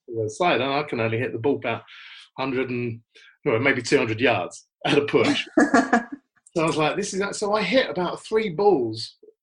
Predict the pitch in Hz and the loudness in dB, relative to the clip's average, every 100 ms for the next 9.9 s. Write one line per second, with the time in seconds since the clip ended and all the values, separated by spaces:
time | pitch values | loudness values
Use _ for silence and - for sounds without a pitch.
0 | - - - - _ _ - _ - - | -12 -8 -8 -10 _ _ -20 _ -20 -14
1 | 214 185 170 175 _ 156 160 180 196 - | -10 -8 -10 -14 _ -10 -6 -6 -6 -6
2 | 170 180 - 180 202 226 226 - 175 131 | -2 0 0 -4 -4 -4 -6 -6 -8 -8
3 | 120 113 _ - - - - 156 175 185 | -16 -20 _ -20 -20 -20 -10 -2 0 2
4 | 165 156 160 147 147 131 135 160 147 127 | 0 0 0 0 -2 -4 -4 -2 -2 -2
5 | 127 127 135 156 190 - 165 131 151 135 | -6 -6 -4 -4 -2 -2 -2 0 0 0
6 | - - - 240 208 175 156 156 156 131 | 0 -6 -2 -2 0 -2 0 0 0 0
7 | 127 143 151 160 165 139 139 120 - 151 | -2 -6 -2 0 0 0 -2 -4 -4 -2
8 | 135 113 131 113 120 113 - 117 101 - | -2 -2 -4 -4 -4 -6 -6 -6 -8 -12
9 | - _ _ _ _ 196 196 196 | -20 _ _ _ _ 2 2 2